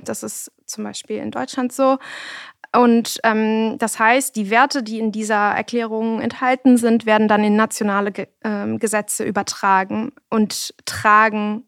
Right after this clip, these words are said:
quasi dann auch zum Beispiel die Verfassung und die Grundrechte, die wir haben. Da, äh, ähneln sich dann auch viele Werte und, ähm, Artikel auch.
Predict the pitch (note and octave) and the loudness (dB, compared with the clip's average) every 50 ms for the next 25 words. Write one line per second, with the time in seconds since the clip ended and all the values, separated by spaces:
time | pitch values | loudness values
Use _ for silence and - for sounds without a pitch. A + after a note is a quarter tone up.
0 | _ _ - - G3+ G3+ - G#3+ G3+ G3 G3 G3 - F#3 G3 - - - - G#3 | _ _ -6 -4 -4 -2 -2 -4 -6 -6 -6 -4 -4 -6 -6 -8 -10 -10 -8 -6
1 | G3 G3 G3 - - - G#3+ G3 G#3+ - - A3 - - A#3 A#3 - - - G#3+ | -4 -4 -6 -6 -8 -8 -10 -10 -10 -8 -10 -6 -4 -4 -4 -4 -4 -8 -10 -8
2 | G#3+ G#3 - - G#3 - - G3 - - B3 B3 A#3+ - - A#3+ - - B3 A3+ | -8 -8 -8 -8 -10 -10 -12 -10 -4 0 0 0 0 -2 -8 -16 -14 -12 -12 -10
3 | A3 A3+ A3 A3 A3+ G#3+ G3+ G3+ G#3 G#3 G#3+ G#3+ G#3+ _ - - - - - - | -8 -8 -6 -4 -4 -2 -2 -2 -2 -2 -2 -4 -8 _ -14 -20 -20 -18 -20 -20
4 | - _ - - G#3 G3 G3 G3 G3+ G3+ - - - - - - - - - - | -20 _ -2 0 2 4 4 2 2 0 -2 -4 -6 -8 -8 -8 -8 -8 -10 -10
5 | - - - - - - _ _ - A#3 - - - - - _ - - - - | -10 -10 -10 -12 -12 -16 _ _ -20 -18 -16 -14 -14 -14 -14 _ -14 -16 -6 0
6 | - A#3 A#3 A#3 A3 G#3+ G#3 G3+ - - G#3+ - - G#3 - - - - - - | 2 4 4 4 4 2 0 -2 -4 -6 -6 -4 -4 -4 -4 -4 -8 -10 -10 -10
7 | - G3+ G3 G3+ G3 F#3+ G3 G3 G3+ G#3 - - G#3 - - - - - - G3+ | -8 -6 -4 -4 -6 -4 -4 -4 -4 -4 -6 -6 -8 -8 -6 -4 -4 -4 -4 -4
8 | - - - - - G#2 G#2+ G2+ G2+ - - F#3+ F#3+ G3+ G3 - - - - - | -8 -12 -12 -10 -10 -8 -8 -8 -8 -8 -8 -8 -6 -6 -6 -6 -6 -6 -6 -8
9 | - - - F#3 - - F#3+ F#3+ - G3 F#3+ - - G#3+ C4 D4 _ _ | -10 -10 -10 -12 -12 -14 -16 -14 -12 -12 -8 -4 -4 -4 -4 -4 _ _